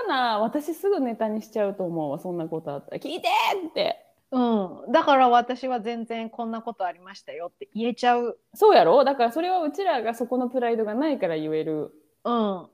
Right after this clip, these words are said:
Speaker 1: けど。
Speaker 2: うん。でももしかしたらのりちゃんの周りで、
Speaker 1: あ、いてるかもって？
Speaker 2: ちょっと恥ずかしいから言えないみたいな。
Speaker 1: かなあ。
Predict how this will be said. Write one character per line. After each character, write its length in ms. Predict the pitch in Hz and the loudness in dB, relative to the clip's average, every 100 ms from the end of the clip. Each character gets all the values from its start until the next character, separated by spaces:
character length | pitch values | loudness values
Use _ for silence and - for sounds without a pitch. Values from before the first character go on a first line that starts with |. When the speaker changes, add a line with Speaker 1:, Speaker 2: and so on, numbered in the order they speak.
| _ _ _ | _ _ _
Speaker 1:
け 140 | - 180 | -8 -2
ど。 640 | 165 147 156 151 131 - - | 0 0 0 -2 -4 -6 -10
Speaker 2:
う 420 | 214 208 185 160 | -6 -6 -8 -4
ん。 40 | |
で 80 | 247 | 0
も 100 | 269 | 2
も 180 | 247 330 | 2 0
し 80 | - | 0
か 140 | 302 | -4
し 100 | 294 | 0
た 120 | 269 | 2
ら 100 | 247 | 4
の 180 | 233 269 | 2 0
り 100 | 269 | -2
ち 100 | - | -4
ゃ 60 | 220 | -6
ん 80 | 196 | -6
の 80 | |
周 460 | 196 196 196 196 196 | -6 -4 -2 -2 -4
り 80 | 208 | -2
で、 380 | 262 233 196 - _ _ | 0 0 -2 -4 _ _
Speaker 1:
あ、 200 | - 185 175 | -6 -4 -2
い 100 | 190 | 2
て 100 | 233 | 4
る 120 | 226 | 4
か 120 | 196 | 0
も 160 | 165 147 | -4 -6
っ 100 | - | -6
て？ 460 | 127 135 151 202 | -6 -4 -2 0
Speaker 2:
ち 60 | 262 | 2
ょ 40 | |
っ 60 | 262 | 2
と 100 | 247 | 0
恥 240 | 220 233 | -2 -4
ず 80 | 202 | -4
か 160 | 220 226 | -8 -10
し 100 | - | -8
い 80 | 240 | -6
か 140 | 220 | -4
ら 140 | 202 202 | -2 -2
言 180 | 202 | -4
え 40 | 208 | -4
な 240 | 208 214 | -6 -4
い 160 | 214 214 _ _ _ _ _ _ _ _ _ _ _ _ _ | -6 -8 _ _ _ _ _ _ _ _ _ _ _ _ _
み 120 | 190 | -8
た 140 | 190 147 | -4 -6
い 60 | |
な。 180 | 127 104 _ _ _ _ _ _ _ _ _ _ | -6 -16 _ _ _ _ _ _ _ _ _ _
Speaker 1:
か 140 | - | -14
な 840 | 175 170 180 180 175 170 165 143 | -12 -10 -8 -6 -6 -6 -8 -12
あ。 20 | - | -14